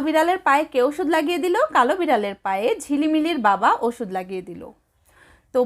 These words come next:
বইয়ে দেয়া এই আটটি প্রশ্ন আমরা পড়ে নিলাম। এই পাঠটি থেকে আমরা শব্দার্থ শিখেছি, বাক্য গঠন শিখেছি, বানান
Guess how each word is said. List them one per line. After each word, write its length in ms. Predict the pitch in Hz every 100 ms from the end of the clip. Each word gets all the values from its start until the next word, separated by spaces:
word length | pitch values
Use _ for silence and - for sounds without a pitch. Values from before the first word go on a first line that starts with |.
| 208
বইয়ে 300 | 262 294 381 381
দেয়া 200 | 381 381 381 277
এই 80 | 294 - 226
আটটি 260 | - - 370
প্রশ্ন 320 | 233 220 - 233 494 523 202
আমরা 240 | 196 214 453 -
পড়ে 200 | 233 214 208
নিলাম। 280 | 208 233 494 - _ _ _ _ _ _
এই 140 | 262 320 320
পাঠটি 280 | 302 - 330
থেকে 180 | 262 - 196
আমরা 200 | 185 196 440 -
শব্দার্থ 420 | 226 202 214 - 254
শিখেছি, 420 | 247 214 196 - 294 523 220
বাক্য 220 | 208 - 302 277
গঠন 220 | 277 285 294
শিখেছি, 400 | 277 254 - 311 453 214
বানান 320 | 202 214